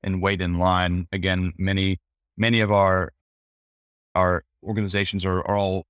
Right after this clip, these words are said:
are all having a big backlog issue right now. We've got a lot of patients to, to be served, and unfortunately, only enough capacity and time to be able to serve, you know, the many that we can. So we, as opposed to our patients waiting in line and sitting in a waiting room, we actually have created a virtual waiting room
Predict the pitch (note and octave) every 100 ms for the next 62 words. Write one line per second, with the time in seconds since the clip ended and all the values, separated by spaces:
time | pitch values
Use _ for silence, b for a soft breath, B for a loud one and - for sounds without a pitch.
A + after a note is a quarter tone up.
0 | - F#2 F#2 - G#2 G2+ G#2 G2 F#2 F#2
1 | F2+ G2 G2 G2 F#2 F2+ F#2 F2 - F2+
2 | F2 D#2 F2+ F2 F2 F#2 F#2 E2+ F2+ F2+
3 | F#2 - F2+ _ - F#2+ F#2 F#2 E2+ F2
4 | E2+ - _ _ _ - F2+ F2+ F#2 G2+
5 | F#2 F#2 F2+ F2+ G2+ G2+ F#2+ F2+ G2 F#2+
6 | F2+ F#2 F2+ E2+ F2+ F2 F2 E2+ E2+ -
7 | F#2 F2+ F2 - _ _ - F2 F#2+ F#2+
8 | E2+ F2 - G2 E2+ E2+ - _ _ -
9 | B2 A2 G2+ - A2 A#2+ A#2 G#2+ _ -
10 | G#2+ G#2+ B2 A2 G#2 G2+ G#2+ G2+ F#2 G2+
11 | G2+ G2 F#2+ F2+ F2+ F#2 F#2 F2 E2+ G2
12 | F#2 F2 F2 F#2 F#2+ E2+ E2+ F2 F2 G2
13 | F#2 G2+ F#2 - F#2+ F2+ F2 F2 F2+ F#2
14 | F2+ F2+ F2 F2+